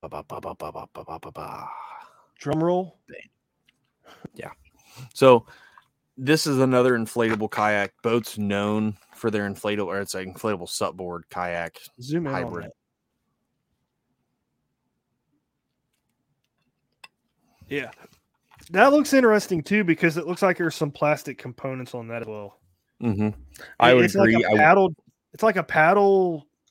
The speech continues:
Speaker 2: slash old canoe hybrid, or not canoe, old kayak hybrid. Like,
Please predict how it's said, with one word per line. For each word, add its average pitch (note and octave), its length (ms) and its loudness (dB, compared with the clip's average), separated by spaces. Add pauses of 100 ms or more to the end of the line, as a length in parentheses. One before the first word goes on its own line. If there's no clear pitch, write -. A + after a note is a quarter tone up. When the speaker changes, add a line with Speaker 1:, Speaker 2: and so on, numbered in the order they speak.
(160)
Speaker 2:
slash D#3+ 600 0 (880)
old E3+ 300 2
canoe E3 360 -2
hybrid, C#3 600 -6
or C#3 100 -12
not C#3 220 -6
canoe, A2+ 340 -16
old E3 360 -2
kayak D3 420 -4
hybrid. B2+ 480 -6
Like, B2+ 240 -12